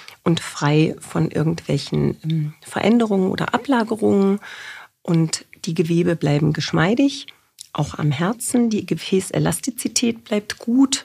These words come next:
Das betrifft das Herz, aber auch die großen Gefäße oder alle Gefäße am Körper. Das ist natürlich ein riesiger Vorteil. Und das führt auch dazu, dass Frauen überhaupt erst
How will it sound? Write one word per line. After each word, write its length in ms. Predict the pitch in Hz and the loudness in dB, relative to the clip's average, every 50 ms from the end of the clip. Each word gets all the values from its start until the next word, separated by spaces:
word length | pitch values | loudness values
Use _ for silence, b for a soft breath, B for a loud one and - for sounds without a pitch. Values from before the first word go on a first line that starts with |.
| - _ - | -10 _ -14
Das 140 | 180 - | -14 -12
betrifft 440 | - - - - - - - - - | -12 -14 -12 -10 -8 -8 -8 -6 -6
das 160 | 156 - - | -6 -4 -2
Herz, 240 | 160 156 156 - - | -2 -2 -2 -2 -4
aber 220 | - 151 151 - - | -4 -2 -2 -2 -2
auch 100 | - - | -4 -6
die 140 | - - | -8 -6
großen 360 | - - 202 247 254 - 247 226 | 0 2 2 2 2 2 0 0
Gefäße 460 | 214 220 - - 208 202 - - - | 0 -2 -2 -2 -2 -2 -2 -4 -6
oder 300 | - - 160 - - - | -4 -4 -6 -4 -2 0
alle 160 | 190 202 208 | 2 2 0
Gefäße 440 | 214 214 - - 208 208 - - - | 0 -4 -4 -2 -2 -2 -2 -2 -4
am 220 | - 190 - - | -2 -2 -4 -4
Körper. 440 | - - 190 190 190 - 185 180 185 - _ B B B B B B B B B B B B B B B B | -4 -4 -4 -2 -2 -2 -2 -2 -2 -6 _ B B B B B B B B B B B B B B B B
Das 180 | - 170 156 - | -4 -2 -2 -2
ist 120 | - - | -4 -4
natürlich 360 | 190 165 - 185 180 - - - | -4 -2 -2 -2 -6 -4 -2 -2
ein 140 | 170 165 | -2 -2
riesiger 540 | 165 - 196 208 240 262 262 269 254 - 240 | -2 -2 0 0 2 2 2 2 2 0 0
Vorteil. 480 | 240 - - 247 214 220 - 165 139 - | -2 -2 -2 -4 -2 -2 -4 -4 -4 -2
Und 220 | - 160 160 - | -2 -2 -2 -2
das 180 | 165 170 - - | -2 -4 -6 -6
führt 260 | - 185 - - - | -4 -4 -4 -2 -4
auch 140 | 160 - - - | -6 -6 -6 -4
dazu, 460 | - 139 143 147 180 - - - 240 | -4 -2 -2 -2 -2 -4 -6 -6 -4
dass 200 | - 220 214 - | -4 -4 -4 -4
Frauen 260 | - - 196 196 202 | -4 -2 0 0 0
überhaupt 680 | - 180 180 165 147 151 165 160 208 247 240 - - - | 0 -2 -2 -4 -2 0 0 0 0 0 -2 -6 -6 -4
erst 300 | 214 214 - - - | -4 -4 -4 -8 -14